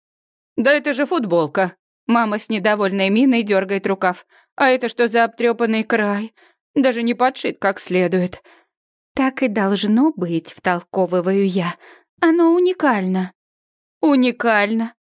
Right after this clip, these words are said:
Разве ты не должна выглядеть так же, как остальные?» «Никаких остальных не будет»,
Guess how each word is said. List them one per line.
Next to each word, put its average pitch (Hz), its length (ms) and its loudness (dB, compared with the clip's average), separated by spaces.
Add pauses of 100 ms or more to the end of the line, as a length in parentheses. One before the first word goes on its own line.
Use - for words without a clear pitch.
(120)
Разве 262 360 0
ты 262 120 -6
не 262 140 2
должна 254 500 2
выглядеть 247 580 0
так 269 220 0
же, 339 140 -2
как 339 220 -2
остальные?» 269 720 0 (800)
«Никаких 330 680 2
остальных 277 800 0
не 320 220 4
будет», 254 580 0